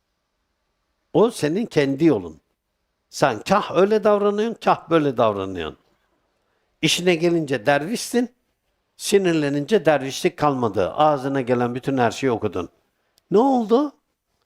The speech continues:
Birisi senin ayağına basmaya görsün. Birisi ayağına bastı, ne dervişlik kaldı, ne sufilik kaldı.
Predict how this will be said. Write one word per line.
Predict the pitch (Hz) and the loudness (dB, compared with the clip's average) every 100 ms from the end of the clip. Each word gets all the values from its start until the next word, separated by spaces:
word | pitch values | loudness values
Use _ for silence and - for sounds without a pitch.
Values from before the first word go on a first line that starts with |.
| _ | _
Birisi | 165 185 190 214 | 2 2 0 -4
senin | 185 190 185 | 0 2 4
ayağına | 170 170 170 180 | 4 4 2 2
basmaya | 175 160 - 151 | 2 0 -2 -2
görsün. | 120 113 92 104 92 _ _ _ - | 0 -2 -2 -8 -8 _ _ _ 0
Birisi | 185 165 - | 2 2 0
ayağına | 156 147 139 131 | 2 2 2 0
bastı, | 180 202 - 247 240 | 2 0 0 0 0
ne | 156 | 0
dervişlik | 151 151 143 - 175 | 0 0 -4 -6 -2
kaldı, | 143 139 180 | 0 0 0
ne | 170 | -2
sufilik | 143 151 131 127 135 | 0 0 0 -2 -4
kaldı. | - 117 110 98 | 0 0 0 -6